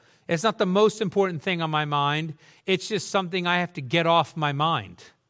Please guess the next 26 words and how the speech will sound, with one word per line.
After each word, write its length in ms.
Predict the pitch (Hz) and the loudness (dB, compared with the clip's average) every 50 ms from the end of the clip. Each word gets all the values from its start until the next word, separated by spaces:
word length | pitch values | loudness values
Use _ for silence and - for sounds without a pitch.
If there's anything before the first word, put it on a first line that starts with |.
| _ _ _ _ _ _ _ _ | _ _ _ _ _ _ _ _
so 140 | - - 143 | -6 -2 -2
I 100 | 135 131 | 0 -2
can 160 | - 147 131 | -2 -6 -8
feel 180 | - 151 135 127 | -6 -6 -6 -4
good 180 | 117 135 135 | -4 -4 -4
about 260 | 127 113 113 104 113 | -2 -4 -4 -6 -6
myself. 680 | 113 110 107 101 - - 127 117 113 113 - _ _ _ _ _ _ _ _ _ _ _ _ _ _ _ _ _ _ _ - | -8 -10 -12 -12 -14 -16 -18 -18 -18 -20 -20 _ _ _ _ _ _ _ _ _ _ _ _ _ _ _ _ _ _ _ -8
And 140 | 135 139 - | -6 -4 -4
sadly, 760 | - - 208 196 196 185 170 143 135 139 131 131 131 127 120 - _ _ _ _ _ _ _ _ _ _ _ _ _ _ _ _ _ | -2 2 4 4 4 2 0 -2 -2 -2 -2 -2 -4 -6 -10 -14 _ _ _ _ _ _ _ _ _ _ _ _ _ _ _ _ _
we 140 | - 135 143 | -6 -4 -4
say 260 | 135 - - 165 156 | -2 0 0 0 0
it's 160 | 143 127 - | 0 -2 -4
not 240 | 151 151 143 143 123 | -4 -2 -2 -2 -2
worth 400 | 135 139 135 131 123 - - - | -2 -2 0 0 -2 -4 -8 -14
personal 480 | - - 139 127 - - 131 117 110 104 | -8 -6 -6 -6 -6 -8 -12 -12 -12 -12
sacrifice. 720 | - - 104 95 95 - 113 - - - - - - - _ _ _ _ _ _ _ _ _ _ _ _ _ _ _ _ _ _ _ _ _ _ _ _ _ _ _ _ _ _ _ _ _ _ _ _ _ _ _ _ _ _ _ - | -10 -10 -10 -10 -10 -12 -16 -18 -18 -20 -20 -20 -20 -20 _ _ _ _ _ _ _ _ _ _ _ _ _ _ _ _ _ _ _ _ _ _ _ _ _ _ _ _ _ _ _ _ _ _ _ _ _ _ _ _ _ _ _ -6
And 120 | 160 160 175 | -4 -2 0
let's 180 | 180 - - | -2 -2 -4
be 180 | - - 143 135 | -6 -4 -2 -2
honest, 580 | 123 117 117 117 113 113 - - - - - _ _ _ _ _ _ _ _ _ | -2 -2 -4 -6 -8 -10 -12 -18 -20 -20 -20 _ _ _ _ _ _ _ _ _
what 220 | 180 170 185 - | -2 -2 -2 -2
sacrifice 760 | - - 175 156 151 - - 165 135 - 156 147 147 143 - - | -2 0 2 2 2 0 -2 -8 -4 -2 0 0 0 -2 -4 -8
do 120 | - 143 | -10 -6
we 140 | 139 139 135 | -6 -6 -6
pay? 400 | - - 156 147 147 156 156 139 - _ _ _ _ _ _ _ _ _ _ _ _ | -4 -4 -2 -2 -2 -2 -4 -8 -12 _ _ _ _ _ _ _ _ _ _ _ _
Uh, 80 | - | -16